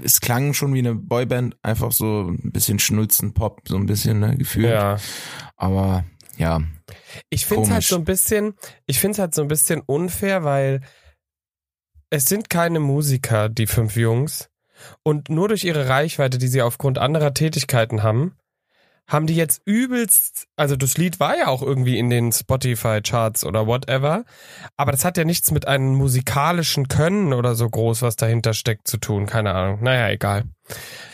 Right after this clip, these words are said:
Speaker 1: Was ich ja immer an den, also ich, ich zieh mir den Content von denen, ich finde den auch ultra cringe, äh, also ich kann mir das nicht angucken von den Elevator Boys,
Speaker 2: Ja, das sind
Speaker 1: aber
Speaker 2: halt die ganzen Trends, TikTok-Tänze und so, die halt,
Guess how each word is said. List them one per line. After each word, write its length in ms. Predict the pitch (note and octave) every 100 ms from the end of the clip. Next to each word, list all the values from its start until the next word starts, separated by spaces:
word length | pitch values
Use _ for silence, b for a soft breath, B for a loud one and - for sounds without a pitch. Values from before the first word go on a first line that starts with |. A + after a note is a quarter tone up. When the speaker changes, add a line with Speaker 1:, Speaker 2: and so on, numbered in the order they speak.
| B -
Speaker 1:
Was 140 | G2
ich 120 | G#2+ G#2
ja 100 | G#2+
immer 140 | A2
an 80 | G#2+
den, 320 | G#2+ G#2 G2 - -
also 160 | G2 E2 E2+ D#2+ C#2+ -
ich, 240 | F#2 -
ich 180 | G#2 -
zieh 120 | - G2+
mir 100 | F#2+
den 140 | F2+
Content 340 | F#2+ G2+ G2 E2+
von 140 | F#2
denen, 160 | F#2 F2+
ich 80 | F2+
finde 180 | F#2+
den 80 | F2+
auch 140 | E2+ -
ultra 320 | F#2 E2+ F2
cringe, 420 | - - F#2 E2+ - -
äh, 60 | C#2+
also 500 | D2+ D2+ D#2+ E2 D#2
ich 360 | B1 F2+ -
kann 160 | - F2+
mir 80 | E2+
das 160 | E2+
nicht 140 | E2+ D#2+
angucken 400 | F2+ F2 F#2 E2+
von 120 | -
den 100 | D#2+
Elevator 420 | D2 D2+ D#2 E2 D#2+
Boys, 180 | -
Speaker 2:
Ja, 40 | B2+
das 100 | B2
sind 80 | D#3+
Speaker 1:
aber 80 | D#3+
Speaker 2:
halt 140 | D#3+
die 60 | D3+
ganzen 400 | D3 D#3 E3+ F#3
Trends, 480 | - D#3+ D#3+ F#3+ -
TikTok-Tänze 880 | - F3 - E3+ - E3+ F3+ E3+ F3
und 140 | D3+
so, 160 | D#3+ E3+
die 220 | D#3+ D#3+
halt, 360 | D#3+ D3+ -